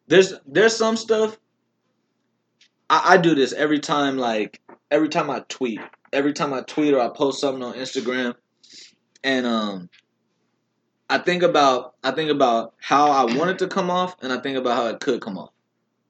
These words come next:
and then I post. You know what I'm saying? And, um, I actually was listening to a coaching clinic, and they were talking about, like, players on social media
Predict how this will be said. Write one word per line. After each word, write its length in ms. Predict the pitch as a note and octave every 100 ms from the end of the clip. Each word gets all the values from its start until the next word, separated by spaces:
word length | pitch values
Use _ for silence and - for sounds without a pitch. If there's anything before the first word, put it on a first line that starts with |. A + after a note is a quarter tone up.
| _ _ _ _ _ _ _ _ _ _ _ _ _ -
and 140 | E3
then 80 | F#3+
I 60 | F3
post. 460 | - A2 - - _ _ _ _ _ _ - _
You 100 | C#3
know 100 | E3
what 80 | D#3+
I'm 80 | C#3+
saying? 320 | D#3 D#3 C3
And, 100 | C3+
um, 400 | C3 A#2+ G#2+ G2 _ _ _ _ -
I 180 | C#3 D#3
actually 200 | D3+ D3+
was 140 | C3+ C3
listening 220 | C#3 B2+
to 120 | C#3
a 80 | A#2+
coaching 360 | - F#3+ D#3+ C3
clinic, 320 | D3 C3+ A#2+
and 80 | A#2+
they 60 |
were 80 | A#2+
talking 200 | A#2 C3+
about, 140 | B2 A#2
like, 160 | G#2 - -
players 300 | C#3 C3 A#2
on 120 | A2+
social 340 | C3+ A#2 A#2+
media 460 | A2+ A#2 A#2 A#2